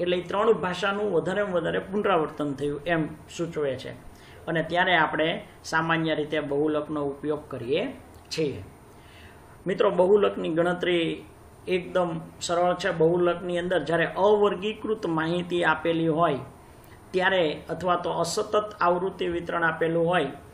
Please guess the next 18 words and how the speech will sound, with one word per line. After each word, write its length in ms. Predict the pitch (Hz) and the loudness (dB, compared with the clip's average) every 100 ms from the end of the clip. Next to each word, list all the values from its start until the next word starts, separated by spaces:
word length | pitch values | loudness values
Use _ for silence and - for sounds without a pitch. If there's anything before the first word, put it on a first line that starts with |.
| - - - | -20 -20 -6
ત્યારે 560 | 185 202 202 175 - - - - - | 0 2 2 2 -2 -8 -20 -20 -6
સામાન્ય 540 | 175 180 202 208 202 | -4 0 0 0 0
રીતે, 460 | 185 180 190 185 180 | 0 -2 0 0 -2
અ, 120 | - - - - 160 160 147 | -6 -16 -20 -12 -4 -2 -2
માત્ર 520 | 147 165 - - 214 | 0 0 0 0 0
નિરીક્ષણથી, 920 | 180 170 196 220 - 214 196 170 139 147 | 2 0 0 -2 -2 -2 -2 -4 -6 -4
આપણે 280 | 160 170 165 | -6 -2 -2
ફક્ત 340 | 190 190 - | -4 -6 -4
નિરીક્ષણ 560 | 180 170 202 202 208 196 | -2 0 -2 -2 -4 -2
કરીને 340 | 202 202 202 | -2 -2 0
પણ 200 | 208 180 | -2 2
આપણને 320 | 175 170 170 | 0 0 -2
બહુલકનો 600 | 160 160 165 160 156 156 - | 0 2 4 2 0 -4 -6
ખ્યાલ 300 | 147 143 135 | -6 -6 -4
આવે. 240 | 131 123 - - | -6 -10 -10 -6
એટલા 260 | 185 233 | 0 2
માટે 520 | 208 170 156 143 147 - - - - - | 2 0 -2 -4 -4 -8 -18 -20 -20 6
કે 360 | 208 202 151 | 8 8 4